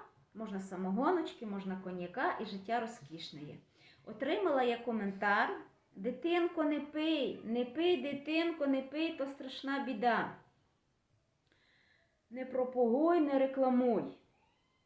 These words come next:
Ну, з цими словами я, е, частково погоджуюся. Можливо, так. Хоча у мене думка така на рахунок того, що кожна людина сама має здорово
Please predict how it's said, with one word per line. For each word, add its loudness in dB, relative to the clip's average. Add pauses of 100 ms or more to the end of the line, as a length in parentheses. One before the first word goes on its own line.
(160)
Ну, -6
з -12
цими -2
словами 4
я, 2
е, 0
частково 0
погоджуюся. 2 (460)
Можливо, 2
так. 0 (760)
Хоча 2
у 0
мене 4
думка 0
така -2
на 0
рахунок -4
того, -4
що 0
кожна 0
людина 0
сама 0
має 2
здорово 2